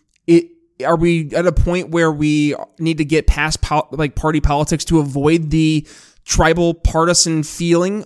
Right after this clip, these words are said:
and more talk about what we're talking about here? Like, what are the actual solutions that we're bringing to the table?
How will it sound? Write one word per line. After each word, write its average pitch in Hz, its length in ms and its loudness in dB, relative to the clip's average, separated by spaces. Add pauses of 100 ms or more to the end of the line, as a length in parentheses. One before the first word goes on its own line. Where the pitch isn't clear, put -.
(160)
and 160 320 -2
more 165 320 2
talk 170 280 -4
about 160 200 2
what 131 100 -2
we're 139 80 -4
talking 147 260 -6
about 143 140 -2
here? 151 200 -2
Like, 143 140 -2
what 139 140 0
are 151 80 2
the 143 140 2
actual 143 520 -2
solutions 143 580 -4
that 139 80 0
we're 135 80 0
bringing 147 220 -2
to 139 100 -6
the 135 80 -4
table? 151 480 0